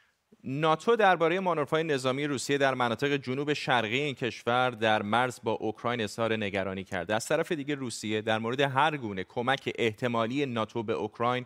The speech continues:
هشدار داده و گفته جنگ در منطقه دانباس از طرف اوکراین می‌تونه به نابودی اوکراین منجر بشه. بایدن هم گفته از اوکراین حمایت بی‌دریغ می‌کنه. همکارم مصدق پارسا از مسکو با ماست. مصدق،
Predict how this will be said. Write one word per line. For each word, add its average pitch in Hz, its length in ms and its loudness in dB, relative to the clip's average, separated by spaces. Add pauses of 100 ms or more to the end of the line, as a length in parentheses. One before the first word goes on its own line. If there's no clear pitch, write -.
(380)
هشدار 123 400 2
داده 113 180 -2
و 107 140 2
گفته 107 320 -4
جنگ 120 360 0
در 123 120 2
منطقه 101 460 -2
دانباس 95 440 -4
از 107 120 -4
طرف 120 260 0
اوکراین 110 440 -4 (340)
می‌تونه 156 400 -4
به 127 100 0
نابودی 110 460 -2
اوکراین 107 380 -2
منجر 90 360 -6
بشه. - 260 -10
بایدن 113 440 0
هم 120 180 -2
گفته 131 360 -2 (300)
از 98 200 -2
اوکراین 113 460 -4
حمایت 101 540 -2
بی‌دریغ 110 680 -2 (400)
می‌کنه. 78 360 -10 (420)
همکارم 113 400 -2
مصدق 110 460 -2
پارسا 113 420 0
از 107 240 -2
مسکو 101 500 -4
با 117 200 -2
ماست. 107 540 -4
مصدق، 104 760 -2